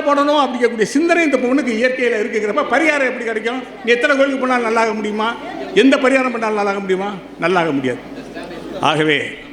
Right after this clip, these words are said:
ஒரு ஜாதகத்தை பார்க்குறப்போ, கோச்சாரத்தை பார்க்குறப்போ ராசி, நவாம்சம், நவ-, திரைக்கணத்தை பார்த்துக்குங்க.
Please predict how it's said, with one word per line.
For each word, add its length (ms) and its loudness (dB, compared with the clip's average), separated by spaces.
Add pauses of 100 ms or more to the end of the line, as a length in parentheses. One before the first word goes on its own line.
(560)
ஒரு 180 4
ஜாதகத்தை 420 2
பார்க்குறப்போ, 400 0 (760)
கோச்சாரத்தை 580 2
பார்க்குறப்போ 420 -2 (840)
ராசி, 300 0 (120)
நவாம்சம், 460 -2
நவ-, 580 0
திரைக்கணத்தை 500 0
பார்த்துக்குங்க. 400 2